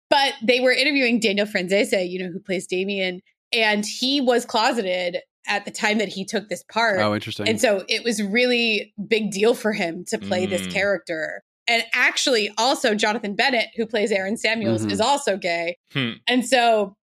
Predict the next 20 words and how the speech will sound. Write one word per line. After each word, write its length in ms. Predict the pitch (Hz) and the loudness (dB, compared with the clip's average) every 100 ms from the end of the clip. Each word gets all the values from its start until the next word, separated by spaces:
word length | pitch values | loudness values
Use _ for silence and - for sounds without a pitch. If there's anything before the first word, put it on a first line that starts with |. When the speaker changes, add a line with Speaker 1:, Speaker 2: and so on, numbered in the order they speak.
| _ | _
Speaker 1:
they 260 | 214 220 240 | -2 2 4
were, 380 | 254 240 220 196 | 4 4 2 0
like, 240 | 202 190 | -2 -2
bonding 440 | - 196 262 254 208 | 0 2 4 2 2
on 120 | 190 | -2
set 300 | 208 214 214 214 | 0 2 2 -2
and 200 | 185 175 | -6 -6
talking 380 | - 202 226 202 | -2 0 0 -2
about 240 | 196 196 | -4 -2
this. 220 | 185 190 | -4 -2
And 120 | 180 | -4
neither 200 | 185 208 | -2 -2
one 180 | 190 247 | 0 0
of 60 | 294 | 0
them 160 | 233 | 0
was, 160 | 208 190 | -2 -6
you 60 | 185 | -6
know, 80 | 175 | -8
super 400 | - 247 214 - | -6 -4 -4 -2
out 320 | 190 247 185 | 0 0 -2